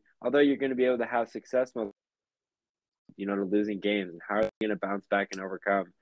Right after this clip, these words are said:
I think they're in a positive spot this year. I think they'll make the tournament, um, you know, easily. I don't think they'll be a last four in team or anything like that. But, um, it's definitely gonna be a challenge early on, especially reestablishing connections and all that stuff.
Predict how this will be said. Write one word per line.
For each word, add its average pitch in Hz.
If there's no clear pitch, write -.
I 139
think 180
they're 175
in 165
a 156
positive 147
spot 139
this 143
year. 139
I 127
think 131
they'll 131
make 123
the 123
tournament, 120
um, 98
you 104
know, 101
easily. 120
I 107
don't 107
think 113
they'll 110
be 110
a 107
last 101
four 104
in 101
team 107
or 95
anything 101
like 98
that. 98
But, 123
um, 98
it's 98
definitely 131
gonna 131
be 117
a 107
challenge 104
early 98
on, 95
especially 95
reestablishing 95
connections 92
and 87
all 82
that 80
stuff. 85